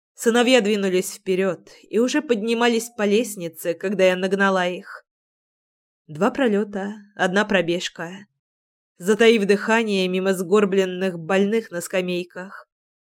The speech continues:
на лицах которых читается усталая обреченность. И мы у дверей отделения. «Пятая палата,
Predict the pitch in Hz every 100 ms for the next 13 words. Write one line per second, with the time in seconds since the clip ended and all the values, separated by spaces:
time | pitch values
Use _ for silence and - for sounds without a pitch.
0 | - 208 202 202 202 202 196 202 202 196
1 | - 202 202 180 175 - 185 180 196 175
2 | 175 180 180 202 - 190 175 185 202 -
3 | - _ _ _ _ _ _ _ _ _
4 | - 190 311 349 285 285 294 285 196 175
5 | 170 165 160 170 143 - _ _ _ _
6 | _ _ _ _ _ 247 277 285 269 254
7 | 262 247 143 196